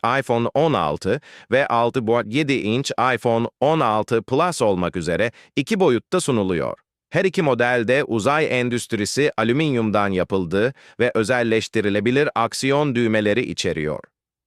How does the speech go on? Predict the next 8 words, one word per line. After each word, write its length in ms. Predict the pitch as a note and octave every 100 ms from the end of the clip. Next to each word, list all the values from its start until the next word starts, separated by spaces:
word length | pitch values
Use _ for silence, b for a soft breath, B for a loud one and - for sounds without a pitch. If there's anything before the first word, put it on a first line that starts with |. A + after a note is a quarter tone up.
| -
Bu 160 | C#3
düğmeler 480 | E3+ D#3 C#3 C3 C#3
flash 380 | - C3 C3 -
lambası, 500 | A2 F#2 E2+ - B2+ - _ _ -
takvim 400 | C3 - F#3+ D#3+
gibi 160 | C3
işlevlerle 600 | - - A#2+ A2+ B2 G#2
programlanabilir 1000 | G2 G2+ F2 F2+ F2 F2 E2+ G2+ C#3+ C#3+